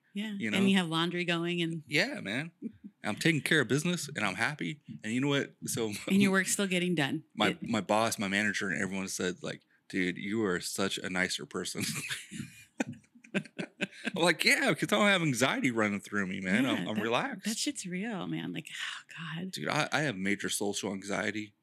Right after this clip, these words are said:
Speaker 2: So when I'm at work, yeah, I feel like, I feel like I'm just wigging out, like I'm on crack or
Speaker 1: When,
Speaker 2: something. I
Speaker 1: when
Speaker 2: don't
Speaker 1: did
Speaker 2: know.
Speaker 1: you start really getting anxiety?
Speaker 2: Oh, I've had it forever.
Speaker 1: Forever. Like,
Speaker 2: Mm.
Speaker 1: it didn't really happen to me until, like, my late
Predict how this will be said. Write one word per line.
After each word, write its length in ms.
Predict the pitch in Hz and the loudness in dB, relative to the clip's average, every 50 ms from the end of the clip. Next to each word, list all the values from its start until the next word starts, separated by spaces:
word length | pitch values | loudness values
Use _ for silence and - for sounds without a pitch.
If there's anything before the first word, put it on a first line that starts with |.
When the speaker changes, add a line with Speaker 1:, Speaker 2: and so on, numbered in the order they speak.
| _ _ | _ _
Speaker 2:
So 400 | - - - 104 98 92 98 - - - | -10 -8 -4 -2 -2 -2 -2 -2 -4 -4
when 160 | 101 95 95 | -4 -2 0
I'm 180 | 90 120 120 | 2 2 2
at 200 | 110 95 87 87 | 2 2 0 -2
work, 360 | 98 107 104 101 113 120 - - - _ _ - | -4 -4 -2 -2 -4 -4 -8 -16 -20 _ _ -10
yeah, 160 | - - - - | -8 -6 -4 -4
I 80 | 113 | -4
feel 220 | 120 - - 98 90 | -4 -4 -6 -6 -6
like, 340 | 95 98 - - - - - _ _ _ - - | -6 -8 -10 -12 -14 -18 -20 _ _ _ -4 -2
I 120 | 120 107 | -2 -2
feel 180 | - - 107 101 | -2 -4 -4 -2
like 260 | 101 95 92 - - | -2 -2 -2 -2 -4
I'm 280 | - 92 90 92 92 - | -6 -6 -8 -8 -12 -12
just 240 | - - - - - | -12 -10 -10 -10 -10
wigging 380 | 101 90 95 92 - 98 95 95 | -8 -4 -4 -4 -2 -2 -4 -4
out, 220 | 101 101 95 - | -4 -4 -6 -8
like 160 | 90 85 - | -10 -10 -10
I'm 100 | 95 95 | -10 -10
on 80 | 92 87 | -10 -12
crack 400 | - - - 98 98 104 - - | -10 -6 -2 0 0 0 2 4
or 60 | 240 | 4
Speaker 1:
When, 80 | 277 - | 4 2
Speaker 2:
something. 440 | - 95 90 92 - - - - - | 2 -4 -12 -16 -16 -16 -16 -12 -6
I 20 | - | 0
Speaker 1:
when 60 | 214 254 | 4 6
Speaker 2:
don't 60 | 262 277 | 6 6
Speaker 1:
did 100 | 311 302 | 6 6
Speaker 2:
know. 60 | 320 | 4
Speaker 1:
you 60 | 294 262 | 4 4
start 240 | - - 214 - - | 4 2 2 2 2
really 220 | 190 185 185 185 | 2 2 2 2
getting 240 | 175 175 170 165 165 | 2 2 4 4 4
anxiety? 600 | 160 156 147 160 170 170 170 160 147 139 - 147 _ _ _ _ _ _ _ - | 2 2 -2 -4 -4 -2 -2 -2 -2 -2 -4 -6 _ _ _ _ _ _ _ -8
Speaker 2:
Oh, 140 | - 92 90 | -6 -6 -4
I've 120 | 90 92 - | -6 -4 -2
had 160 | 101 92 82 | -2 -2 -2
it 60 | - - | -2 -6
forever. 320 | - - - - - - - | -8 -8 -10 -10 -12 -12 -8
Speaker 1:
Forever. 300 | - 180 170 165 156 - | -6 -4 -4 -2 -4 -2
Like, 200 | - 175 165 151 | 0 0 0 0
Speaker 2:
Mm. 80 | - - | 0 0
Speaker 1:
it 120 | - 202 175 | 0 2 2
didn't 280 | 220 226 240 214 - | 2 2 2 2 2
really 320 | 165 165 160 165 170 156 - - - | 2 2 0 0 -2 -4 -6 -6 -4
happen 280 | 156 151 151 - 165 160 | -4 -2 -2 -2 -2 -2
to 120 | - 180 | -2 -2
me 340 | 175 165 160 160 160 - - _ _ _ _ _ _ _ - - - - - - - _ _ _ _ _ _ _ - | 0 0 0 0 0 -2 -6 _ _ _ _ _ _ _ -20 -20 -20 -20 -20 -20 -20 _ _ _ _ _ _ _ 0
until, 420 | 190 175 156 - - 165 160 156 156 | 2 2 2 2 0 0 0 0 0
like, 280 | 160 160 156 - - - | -2 -4 -6 -6 -6 -4
my 160 | 180 160 160 | 0 0 2
late 400 | 160 160 160 151 147 143 - - | 2 2 2 2 2 0 -2 -4